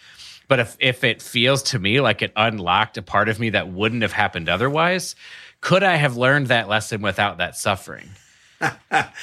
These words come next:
Speaker 2: Yeah, who knows?
Speaker 1: And I feel
Speaker 2: Right.
Speaker 1: like I'm trying to do my best to share. And, like, that's why some of this interview has gone in the direction it had, is 'cause I hope people hear it.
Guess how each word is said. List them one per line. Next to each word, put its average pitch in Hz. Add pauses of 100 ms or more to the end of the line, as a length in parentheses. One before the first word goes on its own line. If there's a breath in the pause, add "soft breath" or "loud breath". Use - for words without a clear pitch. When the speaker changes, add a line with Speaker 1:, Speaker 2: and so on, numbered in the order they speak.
(340 loud breath)
Speaker 2:
Yeah, 135
who 139
knows? 127
Speaker 1:
And 120
I 135
feel 175
Speaker 2:
Right. 156
Speaker 1:
like 135
I'm 139
trying 131
to 113
do 113
my 120
best 104
to 104
share. 107
And, 123
like, 123
that's 131
why 139
some 127
of 127
this 113
interview 113
has 104
gone 101
in 104
the 101
direction 95
it 101
had, 139
is 98
'cause 98
I 98
hope 117
people 117
hear 98
it. 165